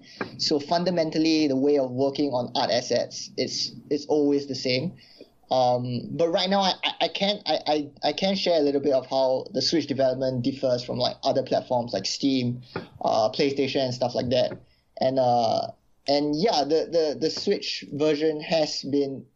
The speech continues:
very smooth sailing. It has been very easy to work with the dev kit, much easier than,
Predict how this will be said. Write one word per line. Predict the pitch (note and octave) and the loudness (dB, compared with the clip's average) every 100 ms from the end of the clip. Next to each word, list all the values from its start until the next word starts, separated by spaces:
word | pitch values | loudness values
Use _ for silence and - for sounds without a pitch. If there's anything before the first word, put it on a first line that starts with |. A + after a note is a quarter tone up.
| C#3 | -14
very | C3 C#3+ C#3+ D3 | 0 2 4 4
smooth | C#3+ - C#3+ C#3+ | 2 0 -2 0
sailing. | C#3+ C#3 C3+ C3 B2+ | 0 2 2 0 0
It | C#3 | 0
has | C#3 | 0
been | C#3 C3+ B2 | -2 -2 2
very | C#3+ C#3+ D3 | 2 4 4
easy | C#3 B2+ C#3 | 2 2 0
to | |
work | C3 C3 | 2 0
with | C3 B2+ B2+ | 2 0 -2
the | - | -4
dev | B2 B2+ - | 0 0 0
kit, | C3 - - | -4 -4 -2
much | E3+ D#3+ | 0 2
easier | D3 C3+ C#3+ | 2 4 2
than, | C3+ B2 B2 | 0 -2 -8